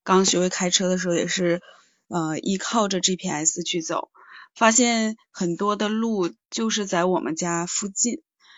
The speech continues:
然后我一，我都没有注-，都没有注意过我们家的这个路边的景色，还有，呃，一些建筑。然后我也是尝试着，就是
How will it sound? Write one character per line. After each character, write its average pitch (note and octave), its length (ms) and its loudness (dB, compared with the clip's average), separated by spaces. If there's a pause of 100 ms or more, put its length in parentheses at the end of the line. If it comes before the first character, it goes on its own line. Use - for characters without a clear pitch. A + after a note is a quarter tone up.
(420)
然 G#3+ 140 -2
后 A3 680 2 (360)
我 F#3 120 2
一， F#3 200 2 (100)
我 F#3 140 4
都 A3 80 6
没 B3 120 8
有 A#3 160 6
注-， G3+ 180 2 (200)
都 B3+ 140 8
没 C4 100 8
有 B3 160 6
注 B3 180 2
意 A3+ 140 4
过 G#3 220 2
我 F3 120 4
们 E3+ 280 2
家 G3 200 0
的 G3 120 0
这 G3 180 0
个 E3 380 0 (240)
路 A3+ 180 4
边 G3+ 340 4
的 F3 460 4
景 F3 320 4
色， E3+ 460 0
还 F3 200 0
有， D#3 380 4 (280)
呃， - 140 -2
一 F#3 120 4
些 F3+ 180 6
建 F#3+ 340 2
筑。 - 280 -4 (640)
然 F#3 120 4
后 G#3+ 60 8
我 A3+ 140 6
也 G#3+ 100 6
是 G#3 160 4
尝 F3+ 300 4
试 G#3 200 2
着， F#3+ 160 2
就 F#3 120 -4
是 E3+ 400 0